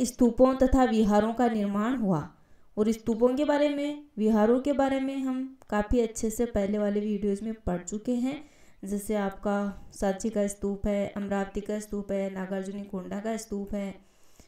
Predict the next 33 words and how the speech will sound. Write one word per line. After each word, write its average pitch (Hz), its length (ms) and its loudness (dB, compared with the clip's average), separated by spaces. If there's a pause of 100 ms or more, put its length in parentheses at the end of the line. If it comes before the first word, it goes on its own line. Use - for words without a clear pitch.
(140)
धामेक 202 480 -2
स्तूप 208 340 -6
है। 196 120 -2
ठीक 208 280 -4
है, 202 280 -4 (680)
अपनी 294 360 4
राजधानी 302 500 8
पुरुषपुर 254 840 4
अर्थात 247 480 0
पेशावर 277 460 6
में 202 320 -2 (280)
चार 320 300 10
सौ 370 240 4
फीट 277 420 2 (100)
ऊंचा 247 640 2
विशाल 247 520 2
स्तूप 240 320 0
उसने 226 280 -4 (300)
बनवाया 214 440 0
था, 294 220 0 (380)
जिसकी 277 400 0
वेदिका 277 460 4
एक 240 220 -2
सौ 277 140 4
पचास 233 520 0
फीट 277 320 -2
ऊंची 214 360 -4 (100)
थी। 175 460 0
फयान 359 640 4
तथा 254 340 4
भीमसांग 247 680 -2
दोनों 233 320 2
ने 269 240 -2